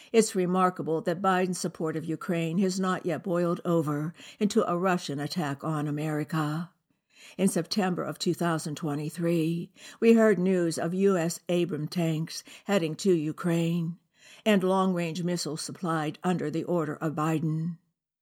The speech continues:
If the U S continues to aid Ukraine in this manner, it is almost certain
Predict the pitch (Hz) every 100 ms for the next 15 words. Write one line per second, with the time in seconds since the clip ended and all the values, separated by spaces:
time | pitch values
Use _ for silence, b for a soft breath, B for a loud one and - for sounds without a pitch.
0 | B B - 208 202 196 180 170 160 -
1 | 190 - 208 185 156 - - 180 170 156
2 | - 170 151 - 180 151 156 170 165 165
3 | 151 156 170 - B B - 220 160 147
4 | - 185 190 180 170 - 175 - 147 143